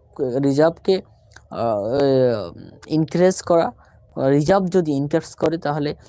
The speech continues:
আমার দেশের অর্থনীতির চাকা ঘুরে যাবে ইনশাআল্লাহ। তিনি সেই চেষ্টা করে যাচ্ছেন এবং তিনি, ডক্টর ইউনূস স্যার, তিনি বলেছেন, "আমি রিজার্ভ থেকে আমি কোনো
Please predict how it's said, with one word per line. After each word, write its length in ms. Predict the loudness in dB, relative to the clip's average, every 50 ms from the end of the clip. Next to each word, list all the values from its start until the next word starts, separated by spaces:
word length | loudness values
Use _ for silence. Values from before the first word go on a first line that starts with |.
| -20 _ _ -6
আমার 240 | -2 -2 0 0 0
দেশের 300 | -2 -4 -4 -4 -4 -4
অর্থনীতির 480 | -4 -6 -4 -4 -4 -4 -4 -6 -6
চাকা 240 | -2 -2 -2 -2 -4
ঘুরে 220 | -4 -2 -2 -2
যাবে 200 | 0 0 -2 -2
ইনশাআল্লাহ। 380 | -4 -8 -8 -6 -6 -6 -6 -8
তিনি 200 | -6 -6 -6 -4
সেই 180 | -2 -2 -2 -2
চেষ্টা 340 | 0 -2 -4 -4 -4 -8
করে 200 | -6 -4 -4 -4
যাচ্ছেন 360 | -4 -4 -6 -8 -8 -10 -10 -10 -12 _ -20 -20 -20 _ _ -20 -20 -20 -20 -20 -8 -4
এবং 280 | -2 -2 0 -2 -4 -2
তিনি, 420 | -2 -2 0 0 0 -4 -4 -4 -2
ডক্টর 240 | -2 -2 0 2 2
ইউনূস 240 | 2 2 0 -2
স্যার, 180 | -2 -2 -2 -2
তিনি 340 | -2 -4 -4 -4 -4 -6 -8 _ _ -20 -20 -14 -10 -4
বলেছেন, 380 | 2 4 4 4 4 2 0 0
"আমি 240 | 0 2 2 4
রিজার্ভ 380 | 4 4 4 4 4 2 2 0 -2 -4
থেকে 420 | -2 -2 0 2 2 0 0 0 -4
আমি 160 | -6 -6 -6
কোনো 400 | -4 -2 0 0 0 0 -2 -4